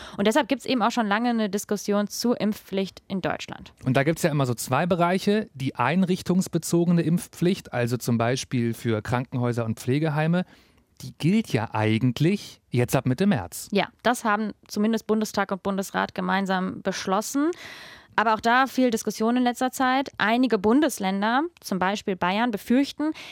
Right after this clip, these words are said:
Speaker 1: dass es, wenn diese einrichtungsbezogene Impfpflicht kommt, dass es dann zu wenige Pfleger gibt.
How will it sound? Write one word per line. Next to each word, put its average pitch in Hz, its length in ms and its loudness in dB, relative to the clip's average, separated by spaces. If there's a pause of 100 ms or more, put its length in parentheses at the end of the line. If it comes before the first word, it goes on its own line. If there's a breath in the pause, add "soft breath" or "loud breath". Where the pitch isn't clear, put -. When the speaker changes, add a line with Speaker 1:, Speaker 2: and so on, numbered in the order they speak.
(680 loud breath)
Speaker 1:
dass 247 240 0
es, 277 220 -2
wenn 214 340 -2
diese 208 260 -2
einrichtungsbezogene 202 840 -2
Impfpflicht 196 340 -4
kommt, 240 300 0
dass 208 120 -4
es 208 100 -8
dann 226 200 0
zu 214 200 -4
wenige 220 340 2
Pfleger 247 480 0
gibt. - 580 -4